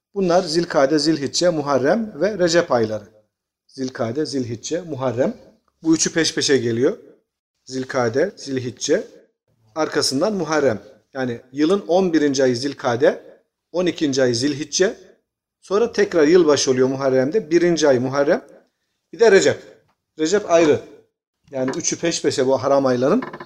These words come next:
e, Recep ayrı kalmış oluyor. Evet, Muharrem ayının onuncu gününe de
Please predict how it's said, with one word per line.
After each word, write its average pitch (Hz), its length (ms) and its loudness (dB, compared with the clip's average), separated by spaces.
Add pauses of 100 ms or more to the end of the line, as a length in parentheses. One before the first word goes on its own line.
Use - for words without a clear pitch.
(460)
e, 147 60 -20 (380)
Recep 156 300 0
ayrı 147 400 4 (300)
kalmış 110 420 -6
oluyor. 104 220 -10 (1900)
Evet, 143 420 -6
Muharrem 190 400 2
ayının 170 280 4
onuncu 185 420 -2
gününe 135 300 2
de 226 200 -4